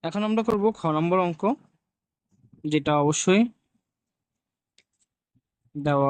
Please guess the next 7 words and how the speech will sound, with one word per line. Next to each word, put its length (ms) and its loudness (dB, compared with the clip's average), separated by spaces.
আছে, 220 -2
দেওয়া 300 0
আছে 220 -6
m 20 4
plus 260 -2
n 40 0
root 200 -2